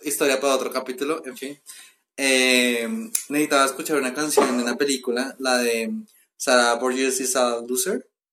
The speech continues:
la de Sunflower. No sé si se vieron la película.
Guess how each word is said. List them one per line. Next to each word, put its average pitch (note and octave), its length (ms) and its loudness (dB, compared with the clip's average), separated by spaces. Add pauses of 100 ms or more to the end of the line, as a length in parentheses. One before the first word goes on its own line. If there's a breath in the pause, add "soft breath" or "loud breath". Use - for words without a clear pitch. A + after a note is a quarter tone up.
(600 soft breath)
la C3 160 4
de A#2+ 140 6
Sunflower. A2 760 0 (220)
No B2 340 -6
sé A#2+ 80 -6
si A#2 60 -8
se C3 100 -2
vieron A#2 200 0
la A2+ 120 -6
película. D3 500 -10